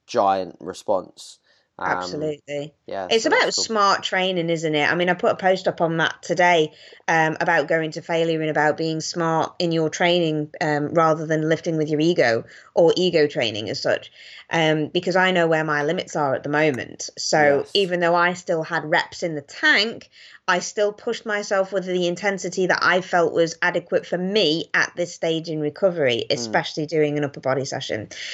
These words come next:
Speaker 2: So, um, again, like yourself, I'm gonna be doing a little bit of a blog or, um, like, a free download on something to do with boobs and bodybuilding.
Speaker 1: Oh, great.
Speaker 2: Um, and if
Speaker 1: That's
Speaker 2: you're gonna
Speaker 1: cool.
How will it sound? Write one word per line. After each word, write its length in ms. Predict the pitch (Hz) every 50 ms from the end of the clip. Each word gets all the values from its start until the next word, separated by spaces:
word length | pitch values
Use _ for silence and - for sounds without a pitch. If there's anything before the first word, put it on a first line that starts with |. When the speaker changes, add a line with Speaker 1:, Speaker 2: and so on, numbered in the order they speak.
| - - - -
Speaker 2:
So, 500 | - - - 170 165 160 156 156 - - -
um, 380 | - 156 160 156 156 151 143 - - -
again, 260 | 190 185 226 214 202
like 220 | 202 196 190 - -
yourself, 440 | 185 - - 190 196 196 202 - - -
I'm 160 | 190 185 185
gonna 160 | 185 185 180
be 120 | 185 185
doing 280 | 175 202 190 185 185 180
a 60 | 180
little 180 | 185 190 - 175
bit 160 | 190 - -
of 80 | - 175
a 60 | 160
blog 560 | 175 - 190 190 190 185 185 190 190 190 -
or, 560 | - - 165 165 165 156 156 156 147 - - -
um, 640 | 156 156 151 151 151 151 151 151 147 147 135 95 - - - -
like, 220 | - 156 156 156
a 60 | 156 -
free 240 | - 196 185 185
download 540 | 170 185 175 175 175 175 180 175 175 170 175 170
on 140 | 165 170 165
something 400 | - - 180 165 165 185 170 165
to 100 | - 180
do 160 | 185 175 165
with 180 | 160 165 156 156
boobs 300 | 190 190 190 175 170 185
and 100 | 175 165
bodybuilding. 720 | 254 294 196 196 196 196 202 196 190 196 196 202 208 - - -
Speaker 1:
Oh, 180 | - 127 120 104
great. 240 | - - - 170 170
Speaker 2:
Um, 120 | 175 160 - _ _ _ _ _ _ _ 180
and 120 | 180 180
if 100 | 180 180
Speaker 1:
That's 80 | - 185
Speaker 2:
you're 80 | 180 170
gonna 140 | 185 175
Speaker 1:
cool. 20 | 175